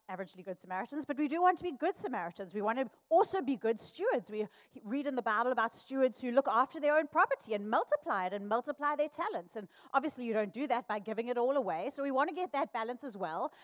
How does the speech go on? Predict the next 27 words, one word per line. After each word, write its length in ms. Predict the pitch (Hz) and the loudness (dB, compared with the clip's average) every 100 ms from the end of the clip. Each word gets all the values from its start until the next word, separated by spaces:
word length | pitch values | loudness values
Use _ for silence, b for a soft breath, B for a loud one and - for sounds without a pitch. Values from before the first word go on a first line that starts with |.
| B | B
But 80 | 349 | -10
then 120 | 403 | -2
we've 140 | 427 - | -2 0
got 100 | 392 | -2
this 160 | - 349 | -2 -6
example 480 | 294 185 233 247 311 | -4 2 2 2 0
of 160 | 233 - | -4 -4
Jesus, 560 | 285 415 466 - 185 | -4 -4 -6 -10 -10
and 140 | 208 196 | -8 -6
Jesus 580 | 277 359 339 294 254 - B B | -4 -4 -2 -4 -4 -10 B B
gives 240 | 214 320 285 | 2 2 2
his 180 | 320 214 | -2 2
life. 320 | 262 523 - | 2 2 -2
He 120 | 233 | -4
gives 220 | 269 285 - | 0 0 2
everything. 540 | 285 427 554 - 156 - _ B | 2 4 0 -2 -14 -16 _ B
So 280 | - 370 392 381 B | 6 10 10 8 B
how 260 | - 349 427 | -2 2 2
do 100 | 427 | 2
we 140 | 415 | 2
walk 320 | 320 240 285 | 4 4 2
the 80 | 311 | -2
balance? 400 | 247 349 277 180 | -4 -2 -4 -4
How 220 | - 302 | 0 2
do 80 | 359 | 2
we 180 | 359 359 - b _ | 0 -4 -6 b _
find 380 | 311 294 311 359 | -2 2 2 0